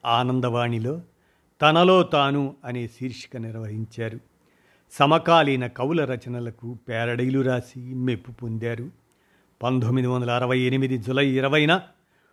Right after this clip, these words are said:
ఉదయం సుమారు నాలుగు గంటలకు విజయవాడలో పరమపదించారు.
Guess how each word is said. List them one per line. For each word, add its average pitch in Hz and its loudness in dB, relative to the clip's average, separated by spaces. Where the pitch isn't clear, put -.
ఉదయం 139 0
సుమారు 135 0
నాలుగు 117 -2
గంటలకు 113 -10
విజయవాడలో 113 -4
పరమపదించారు. 110 -10